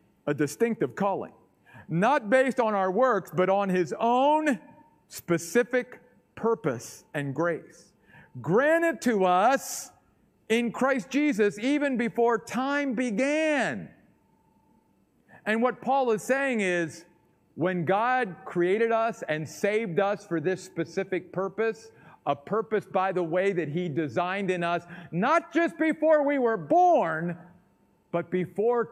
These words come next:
time began. I know that's one of those poof moments, right?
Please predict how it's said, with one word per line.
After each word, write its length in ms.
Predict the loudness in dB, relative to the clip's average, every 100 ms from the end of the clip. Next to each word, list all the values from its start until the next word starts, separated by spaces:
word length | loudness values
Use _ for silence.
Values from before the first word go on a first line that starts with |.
| -8
time 580 | -8 -4 -2 -2 -2 -2
began. 720 | -2 0 0 0 -2 -4 -4
I 140 | -4
know 160 | -2 0
that's 180 | -2 -2
one 140 | -4
of 60 | -2
those 220 | -2 -4 -10 -10
poof 560 | -4 -4 -6 -18 -20 -12
moments, 520 | -8 -6 -8 -14 -10
right? 280 | -6 -6